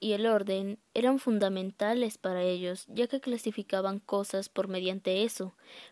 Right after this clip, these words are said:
Por ejemplo, el color amarillo para la riqueza significaba oro, para la producción significaba maíz.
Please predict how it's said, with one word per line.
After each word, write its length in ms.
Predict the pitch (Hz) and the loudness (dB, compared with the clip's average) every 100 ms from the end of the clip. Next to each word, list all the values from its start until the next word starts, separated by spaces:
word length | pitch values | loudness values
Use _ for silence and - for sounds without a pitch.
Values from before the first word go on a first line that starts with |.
| - | 0
Por 160 | 196 196 | 2 2
ejemplo, 480 | 220 208 - 190 - | 2 0 0 -2 0
el 180 | 214 214 | -4 0
color 300 | 233 233 254 | 0 2 2
amarillo 500 | 285 269 196 196 202 | 4 2 2 0 0
para 340 | - 202 202 208 | 0 -2 0 0
la 120 | 202 | -2
riqueza 480 | 202 - 214 202 196 | -2 -2 -2 -2 -2
significaba 720 | 196 202 202 208 214 208 202 | -2 -2 0 2 6 6 6
oro, 300 | 214 185 190 - - - _ - | 4 2 -4 -20 -20 -20 _ 2
para 180 | 196 | 4
la 120 | 196 196 | 4 2
producción 680 | 196 190 196 - 214 208 214 | 0 -2 -2 0 0 0 -2
significaba 680 | 208 196 196 190 190 190 | -2 -2 -2 -2 -2 -2
maíz. 480 | 185 185 226 208 - | -2 0 0 0 -6